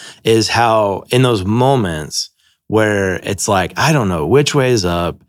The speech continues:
anxiety ridden, crushed by, uh, worry, depression, whatever, uh, circumstances just couldn't be worse. And yet, and yet there's something outside of those things, uh, which is, we know is God and his love for us, that truth, that objective truth of him and his love for us,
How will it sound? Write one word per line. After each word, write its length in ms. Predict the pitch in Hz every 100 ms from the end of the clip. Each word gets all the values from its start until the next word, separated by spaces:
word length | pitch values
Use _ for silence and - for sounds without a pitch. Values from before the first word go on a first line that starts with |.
| _ -
anxiety 540 | 85 82 120 139 135 120
ridden, 420 | 98 90 92 87
crushed 400 | - 127 123 -
by, 420 | 110 95 92 92 - - _
uh, 180 | 82 85
worry, 300 | 98 135 135
depression, 420 | 113 98 117 - 107
whatever, 560 | 98 92 80 82 85 - - _
uh, 160 | 92 85
circumstances 1120 | - 147 143 135 113 123 110 117 113 110 - - -
just 300 | 110 98 -
couldn't 260 | 135 127
be 120 | 113 110
worse. 440 | 95 87 85 - - - _ -
And 180 | 113 117 110
yet, 540 | 127 151 127 87 87 _ _ _ -
and 240 | 113 117
yet 300 | 139 147 113
there's 220 | 110 98
something 840 | - - - 180 180 185 123 110
outside 800 | 104 113 143 - - 143 139 151
of 180 | 131 104
those 260 | 98 92 -
things, 380 | 95 90 90 - _ _ _ -
uh, 340 | 101 85 82
which 240 | 90 110 123
is, 60 |
we 100 | 117
know 140 | 120 113
is 100 | 90
God 260 | 110 104
and 80 | 107
his 140 | 101
love 180 | 95 107
for 140 | - 92
us, 220 | 87 -
that 200 | 80 -
truth, 600 | - - 180 123 104 -
that 100 | 98
objective 480 | 95 95 131 127 107
truth 320 | - 127 127
of 100 | 90
him 140 | 107
and 80 | 117
his 120 | 110
love 180 | 101 110
for 100 | 98
us, 220 | 82 82